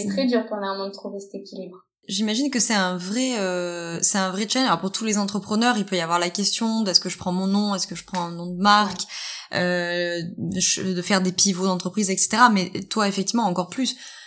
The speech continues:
Speaker 1: quand tu es sur les réseaux sociaux, parce que j'imagine que quand tu fais le choix de, de, d'exposer Safia Ayad, nécessairement, tu impliques, euh, certainement peut-être ta maman. Je crois que t'as eu le souci avec ton
Speaker 2: Ouais.
Speaker 1: fils, de gens qui avaient trouvé son prénom sur Twitter. Enfin, je crois
Speaker 2: Ouais.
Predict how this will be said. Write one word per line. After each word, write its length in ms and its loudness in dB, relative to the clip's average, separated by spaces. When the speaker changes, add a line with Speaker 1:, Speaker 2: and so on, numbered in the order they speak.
Speaker 1:
quand 140 2
tu 140 0
es 40 4
sur 180 4
les 60 0
réseaux 160 2
sociaux, 200 2
parce 140 2
que 100 -2
j'imagine 420 -2
que 60 -2
quand 160 2
tu 120 -2
fais 80 -4
le 60 -4
choix 260 2
de, 380 -2
de, 360 -4
d'exposer 460 2
Safia 400 2
Ayad, 360 2
nécessairement, 600 6
tu 140 2
impliques, 340 0
euh, 120 0
certainement 520 -2
peut-être 300 -2
ta 100 0
maman. 320 2
Je 80 2
crois 140 2
que 80 -6
t'as 140 0
eu 60 0
le 60 -4
souci 300 4
avec 140 0
ton 100 -4
Speaker 2:
Ouais. 100 2
Speaker 1:
fils, 360 4
de 120 -2
gens 180 0
qui 120 0
avaient 140 -2
trouvé 280 -6
son 220 0
prénom 460 -4
sur 180 -6
Twitter. 180 -6
Enfin, 160 -4
je 80 -2
crois 120 6
Speaker 2:
Ouais. 60 6